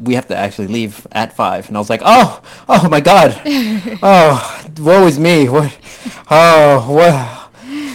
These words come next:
Speaker 1: I
Speaker 2: What,
Speaker 1: can't
Speaker 2: whatev-,
Speaker 1: believe this
Speaker 2: whatever
Speaker 1: clock."
Speaker 2: will you do?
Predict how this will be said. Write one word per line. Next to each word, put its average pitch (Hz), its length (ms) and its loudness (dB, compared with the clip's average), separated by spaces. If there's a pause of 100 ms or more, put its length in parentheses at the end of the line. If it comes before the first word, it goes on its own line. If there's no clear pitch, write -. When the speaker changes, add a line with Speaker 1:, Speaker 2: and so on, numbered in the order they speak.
Speaker 1:
I - 60 -2
Speaker 2:
What, 311 120 4
Speaker 1:
can't 180 140 4
Speaker 2:
whatev-, 330 60 4
Speaker 1:
believe 170 340 2
this 131 80 -4
Speaker 2:
whatever 269 380 0
Speaker 1:
clock." 156 120 0
Speaker 2:
will 269 100 2
you 254 200 -4
do? 269 500 -6